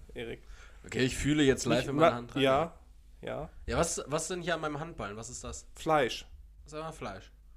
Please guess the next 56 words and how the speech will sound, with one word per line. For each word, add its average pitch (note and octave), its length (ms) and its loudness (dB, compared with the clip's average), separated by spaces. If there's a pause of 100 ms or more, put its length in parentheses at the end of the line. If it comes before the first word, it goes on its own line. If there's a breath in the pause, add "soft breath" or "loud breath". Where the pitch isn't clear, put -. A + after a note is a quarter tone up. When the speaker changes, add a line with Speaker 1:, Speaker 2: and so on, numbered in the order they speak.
(280)
Speaker 2:
Könnte D3 140 -8
man D3 120 -6
Speaker 1:
Glaub A2+ 120 -6
Speaker 2:
auskochen. G3+ 340 -4
Speaker 1:
ich, - 100 -10
oder? G3 200 -4
Den C3+ 160 -8
kann E3 140 -8
man F3 80 -2
ja A#2 120 -4
anspannen. - 560 -10
Ist - 140 -20
da B2+ 60 -16
vielleicht - 260 -14
doch - 140 -8
ein G#2 60 -4
Muskel - 340 -8
drin? A3 140 -12 (1080)
So - 120 -8
ein A#2 100 -6
Daumenmuskel? A3 960 0
Speaker 2:
Ich - 100 -16
glaub, G#2+ 140 -10
der G3+ 60 -2
Speaker 1:
Wer-, C#3+ 120 8
Speaker 2:
Dau- A2+ 100 -2
Speaker 1:
ist D#3 160 0
der E3 80 8
Daumen F#3 380 6
unser G3 220 8
stärkster - 480 2
Finger? G#3+ 460 -4 (340)
Speaker 2:
Ja, A2 160 -2
safe. C#3+ 480 2
Der A2 100 -2
Daumen A#2 220 0
ist - 100 -2
safe C#3+ 240 2
der - 100 -8
stärkste F#2 380 -12
Finger. F#2+ 300 -16 (140)
Speaker 1:
Ja, C3+ 200 0
ne? C#3+ 300 -4
Speaker 2:
Ohne B2 180 0
Frage. - 460 2
<laughs> E3 200 2
Speaker 1:
Wie, C#3 220 0
wie E3+ 100 0
viel G3+ 140 -2
kannst F#3+ 240 2
du F#3 60 -2
so D#3+ 100 0
heben D#3 300 0
mit G#3+ 120 -6
deinem G#3 180 -2
Daumen? G#3+ 260 -4